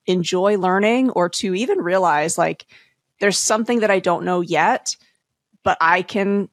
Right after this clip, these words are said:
I can learn about it. You know, there, there is almost a little bit of a confidence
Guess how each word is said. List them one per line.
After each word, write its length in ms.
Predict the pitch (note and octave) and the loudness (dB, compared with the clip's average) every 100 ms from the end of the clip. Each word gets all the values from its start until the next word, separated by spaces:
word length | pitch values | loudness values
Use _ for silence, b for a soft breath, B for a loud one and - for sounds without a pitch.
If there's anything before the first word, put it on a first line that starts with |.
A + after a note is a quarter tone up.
| - | -6
I 120 | D#3 | -2
can 100 | B3 | 0
learn 180 | C4+ B3 | 2 2
about 280 | A#3 A3 | 2 0
it. 180 | A#3+ B3+ - | 0 -4 -6
You 140 | G3+ | -6
know, 160 | F#3 F3+ | -2 0
there, 260 | F3+ G3 - | 2 2 2
there 160 | G#3 G3+ | 0 2
is 260 | A3 A#3+ | 2 0
almost 400 | - G#3 G#3 G#3 | 0 0 0 -2
a 40 | G3+ | -4
little 220 | F#3 G3 | -2 -2
bit 140 | G3 | 0
of 100 | F#3 | -2
a 60 | F3+ | -4
confidence 1040 | - - G3 G#3+ - F#3 D3+ D3 - - | -8 -2 0 2 0 0 0 -2 -2 -2